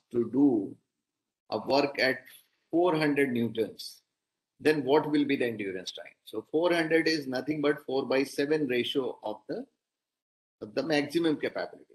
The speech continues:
With respect to that, using the Rombert's formula, we can find out the endurance time.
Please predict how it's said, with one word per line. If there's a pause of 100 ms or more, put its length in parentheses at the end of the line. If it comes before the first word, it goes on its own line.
(120)
With
respect
to
that, (300)
using
the
Rombert's (140)
formula, (100)
we
can
find
out
the (100)
endurance
time.